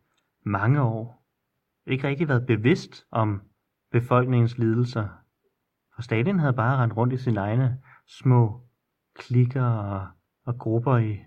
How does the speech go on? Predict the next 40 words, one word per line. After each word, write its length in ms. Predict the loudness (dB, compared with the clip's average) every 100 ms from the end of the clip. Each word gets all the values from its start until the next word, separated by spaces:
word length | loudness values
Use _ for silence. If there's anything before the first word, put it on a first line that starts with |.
| _ _
Kreml 540 | -4 0 0 0 0 0
og 320 | -4 -6 -6
i 100 | -4
hans 420 | -2 -4 -8 -20 _ _ _ _ _ 0
villager 440 | 2 4 4 0
og 160 | -2 -2
datsjaer 580 | -4 -2 -2 -2 0 -2
rundt 280 | -2 -4
omkring. 440 | -4 -6 -6 -6 -10 -20 _
Og 100 | 2
når 80 | 6
han 100 | 4
skulle 200 | 2 0
fra 100 | 2
det 140 | 2
ene 120 | 2
sted 280 | 2 0 0
til 120 | 0
det 60 | 0
andet 320 | 2 2 -2
i 40 | -2
Sovjetunionen, 680 | 0 0 2 0 2 0
så 220 | 0 -2 -2 -8 -20 _ _ _ _ _ _ -10
kørte 320 | 2 2 2
han 440 | 0 2 2 0 -4 -16 _ _ 0
normalt 520 | 4 4 2 0 0
i, 320 | 0 0 -4 -12 _
i 100 | -8
sit 160 | 0 2
eget 180 | 2
private 440 | 2 0 0 0 -4
tog. 420 | 0 0 0 -4 _ _ _ _ _ _ _ _
Så 160 | _ -4
han 160 | 0 0
så 240 | 0 -2
altså 240 | -4 -2
ikke 120 | -2 -2
befolkningens 640 | -2 -2 0 0 0 0
lidelse 420 | 0 0 -2 -4
overhovedet. 540 | -2 -2 -2 0 -2